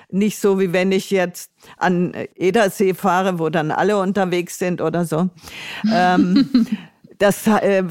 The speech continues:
Speaker 1: das würde ich den Menschen übrigens raten, sich azyklisch zu verhalten und nicht dorthin zu rennen, wo alle s-, hinrennen, um sich zusammen auf eine Mauer zu setzen und ins Wasser zu gucken,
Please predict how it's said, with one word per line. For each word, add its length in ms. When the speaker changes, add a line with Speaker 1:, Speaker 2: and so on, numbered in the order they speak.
Speaker 1:
das 220
würde 180
ich 80
den 180
Menschen 360
übrigens 500
raten, 360
sich 300
azyklisch 680
zu 140
verhalten 520
und 100
nicht 240
dorthin 400
zu 160
rennen, 380
wo 80
alle 600
s-, 200
hinrennen, 720
um 220
sich 400
zusammen 420
auf 180
eine 260
Mauer 420
zu 200
setzen 380
und 120
ins 280
Wasser 340
zu 160
gucken, 400